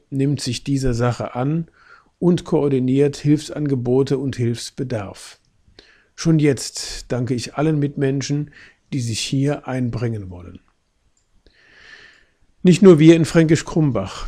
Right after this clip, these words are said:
erleben derzeit Veränderungen und Einschnitte in unserem Alltag in nicht gekanntem Ausmaß. Das vertraute Leben, die Veranstaltungen und Feste,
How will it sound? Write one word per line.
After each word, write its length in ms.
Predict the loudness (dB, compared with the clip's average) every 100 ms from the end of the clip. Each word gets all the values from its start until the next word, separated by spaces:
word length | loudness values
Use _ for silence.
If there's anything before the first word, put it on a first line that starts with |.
| -2 -2
erleben 400 | 0 2 2 4
derzeit 520 | 4 4 2 0 0
Veränderungen 840 | -6 -4 0 2 2 2 2 0 -2
und 460 | -4 -6 -8 -10
Einschnitte 800 | -4 -4 -4 -4 -6 -4 -6 -6 -6
in 160 | -6
unserem 360 | -4 -4 -2 -4
Alltag 640 | -4 -4 -4 -2 -4 -4
in 220 | -8 -6 -4
nicht 320 | -6 -10 -12
gekanntem 680 | -14 -10 -8 -8 -6 -8
Ausmaß. 840 | -8 -10 -12 -12 -14 -16 -18 -20 -20 _ _ -20 -20 -20 -20 -20 _ _ _
Das 180 | -8 -8
vertraute 560 | -6 -8 -2 0 2 2
Leben, 600 | 2 2 2 0 -2 -4 -16 -18 _ -16
die 60 |
Veranstaltungen 880 | -12 -6 -4 -4 -2 -2 0 -2 -4
und 60 | -6
Feste, 600 | -2 -2 0 -2 -2